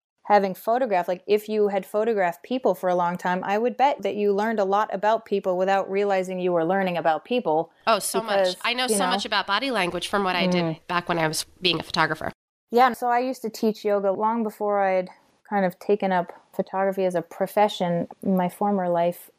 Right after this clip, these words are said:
Speaker 1: Before certifications, all that were part of the deal. I used to teach yoga, and that gave me the gift of knowing how to understand people's body language even more innately. I mean, I think it's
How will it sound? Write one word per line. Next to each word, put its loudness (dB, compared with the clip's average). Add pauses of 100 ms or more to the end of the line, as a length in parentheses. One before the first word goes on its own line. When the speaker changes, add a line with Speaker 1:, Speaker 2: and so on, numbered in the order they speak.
Speaker 1:
Before 0
certifications, -2
all 0
that 2
were -2 (300)
part 0
of -2
the 0
deal. 0
I 0
used -4
to -8
teach -2
yoga, 0 (140)
and -2 (600)
that 0
gave 0
me 0
the 2
gift 0
of -2
knowing 0
how -4
to 2
understand 0
people's -2
body 2
language -2
even 2
more 0 (140)
innately. 0
I -6
mean, 0
I 0
think -2
it's 2